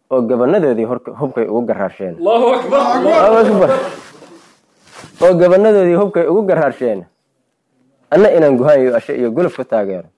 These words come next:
Speaker 1: Oon geesiyaalkii saruur gabasyada u dhiibo. Saleemaan gadooday halkaan cara la guuxaayo.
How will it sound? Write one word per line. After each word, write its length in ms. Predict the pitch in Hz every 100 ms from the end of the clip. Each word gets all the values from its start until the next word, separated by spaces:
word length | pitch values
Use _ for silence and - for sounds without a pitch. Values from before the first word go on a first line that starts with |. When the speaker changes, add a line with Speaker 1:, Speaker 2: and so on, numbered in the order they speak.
| _ 117 _ _ -
Speaker 1:
Oon 180 | 156 147
geesiyaalkii 580 | 156 147 147 196 190 165
saruur 420 | - 151 170 143 - _
gabasyada 440 | 127 139 135 165 151
u 60 |
dhiibo. 280 | 143 117 95 - _ _ _ _ _
Saleemaan 360 | 151 160 190 180
gadooday 340 | 147 135 131 131
halkaan 280 | 147 139 123
cara 180 | 123 127
la 120 | 143
guuxaayo. 500 | 127 123 113 95